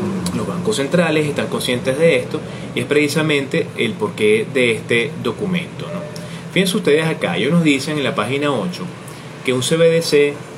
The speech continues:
un Central Bank Digital Currency, es una forma digital de dinero de banco central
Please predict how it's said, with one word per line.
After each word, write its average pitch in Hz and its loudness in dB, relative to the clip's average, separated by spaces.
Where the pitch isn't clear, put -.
un 113 -8
Central 139 2
Bank 135 -2
Digital 131 0
Currency, 127 2
es 131 -4
una 160 0
forma 156 2
digital 131 0
de 147 4
dinero 131 4
de 117 0
banco 110 0
central 123 0